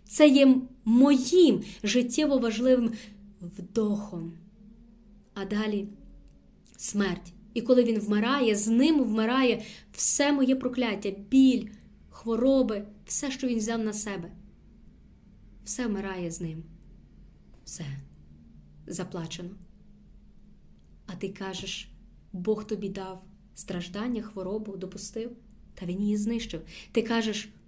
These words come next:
«Та мені належить пекло». Він небо тобі подарував. Ти кажеш: «Мені Господь після смерті оприділить місце мого вічного перебування». Та він тобі вже призначив, він помер за тебе. Ти кажеш:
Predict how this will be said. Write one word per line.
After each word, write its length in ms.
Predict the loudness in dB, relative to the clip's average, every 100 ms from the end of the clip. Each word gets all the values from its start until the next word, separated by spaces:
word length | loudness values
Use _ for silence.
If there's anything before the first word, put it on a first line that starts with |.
| -10
«Та 80 |
мені 180 | 0 4
належить 500 | 4 2 0 -4 -8
пекло». 380 | -8 -8 -8 -14 -16 -20 -20 -20 -8
Він 200 | -2 4
небо 300 | 6 4 2
тобі 200 | -2 -4
подарував. 580 | -6 -8 -8 -8 -8 -10 -12 -20 -20 -8
Ти 100 | -4
кажеш: 440 | 2 2 2 -2 -8 -20 -20 -6
«Мені 160 | 4 8
Господь 640 | 8 6 2 2 2 2 -10 -20 -20 -20 -20 -20 -20 -20 -20 -20 -12
після 280 | 0 0 0
смерті 420 | -2 0 0 0
оприділить 580 | -2 0 -2 0 -2 0
місце 340 | -2 -2 -2 -2
мого 240 | 0 -2
вічного 360 | -4 -4 -6 -4
перебування». 580 | -8 -6 -6 -4 -4 -8 -14 -20 -20 -20 -16
Та 160 | -6 2
він 180 | 4 4
тобі 200 | 4 2
вже 200 | 2 -2
призначив, 640 | -2 -2 2 2 2 0
він 160 | -2
помер 400 | 0 2 4 2
за 120 | 0 -6
тебе. 280 | -8 -8
Ти 120 | -6 -4
кажеш: 400 | -4 -4 -6